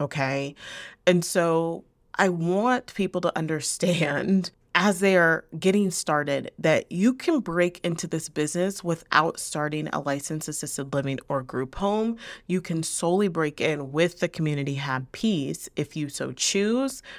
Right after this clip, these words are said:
because there's a wide variety of different services within that.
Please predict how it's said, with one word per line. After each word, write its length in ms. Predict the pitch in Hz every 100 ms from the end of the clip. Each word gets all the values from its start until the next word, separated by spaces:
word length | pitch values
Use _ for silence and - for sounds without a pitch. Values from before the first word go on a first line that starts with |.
| -
because 260 | 185 196 185
there's 240 | 180 170
a 100 | 170
wide 640 | 156 160 160 170 165 165 -
variety 800 | 160 156 147 151 160 156 143 135 -
of 140 | 135
different 380 | 143 - - -
services 640 | - 147 143 - 135 -
within 340 | 127 - 127 135
that. 280 | - 156